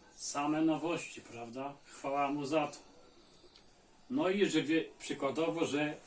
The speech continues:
w jeziorze jest woda. Tego też nikt nie wiedział.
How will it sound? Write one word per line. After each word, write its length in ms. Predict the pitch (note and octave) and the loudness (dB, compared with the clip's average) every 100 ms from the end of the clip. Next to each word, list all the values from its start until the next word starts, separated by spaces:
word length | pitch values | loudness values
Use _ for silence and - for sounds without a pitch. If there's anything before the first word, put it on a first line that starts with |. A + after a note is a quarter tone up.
| - - C#3+ | -20 -14 -8
w 120 | A#2 | 2
jeziorze 560 | D#3 C#3 E3+ E3 D#3+ | 2 6 6 6 6
jest 200 | D#3 C3+ | 4 4
woda. 320 | C3+ C#3 A2 - - - - - - - - - - - - - - - - | 0 -2 -4 -12 -18 -20 -20 -20 -20 -20 -20 -20 -20 -20 -20 -20 -18 -16 0
Tego 260 | E3 D#3 | 2 2
też 260 | D#3+ F3 - | 2 0 0
nikt 220 | C3+ - | -4 -4
nie 80 | B2+ | -6
wiedział. 360 | A#2 A2 G#2 | -4 -8 -10